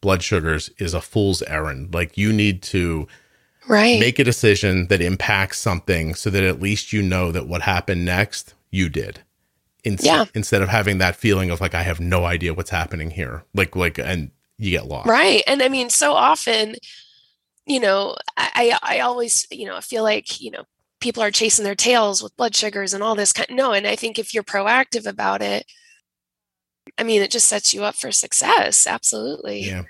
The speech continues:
Speaker 1: No, it really is a, it, it, I, it's not, I, I don't think diabetes ever is easy.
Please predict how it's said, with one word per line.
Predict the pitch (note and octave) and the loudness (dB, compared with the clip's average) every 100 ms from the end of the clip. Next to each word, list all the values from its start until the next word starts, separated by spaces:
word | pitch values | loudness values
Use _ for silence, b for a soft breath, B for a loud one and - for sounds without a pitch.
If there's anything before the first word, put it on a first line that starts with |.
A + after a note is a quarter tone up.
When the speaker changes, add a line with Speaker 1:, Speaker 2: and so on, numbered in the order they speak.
| - | -8
Speaker 1:
No, | G#2+ G#2 | -2 -2
it | - A#2 | -2 -2
really | A#2 A2 | 0 2
is | G2+ G#2 | 0 0
a, | F#2 E2+ E2 _ _ - | -2 -2 -8 _ _ -14
it, | D2+ G2+ A2 | -10 -8 -8
it, | C3 G#2+ _ _ - - | -8 -10 _ _ -20 -14
I, | A2 - | -14 -12
it's | E2 C#3+ C#3 | -10 -8 -2
not, | B2+ C3 - | 0 0 0
I, | C3 - | -6 0
I | C3 | 0
don't | D3+ | 2
think | C3+ G#2 | 0 0
diabetes | G#2+ G#2 G2 F#2 F2 | 2 4 2 -4 -6
ever | G#2 G#2 G2 | -8 -4 -4
is | D2+ F#2 | -4 -8
easy. | - F2+ G2+ C3 D#3 | -6 -6 -4 -4 -6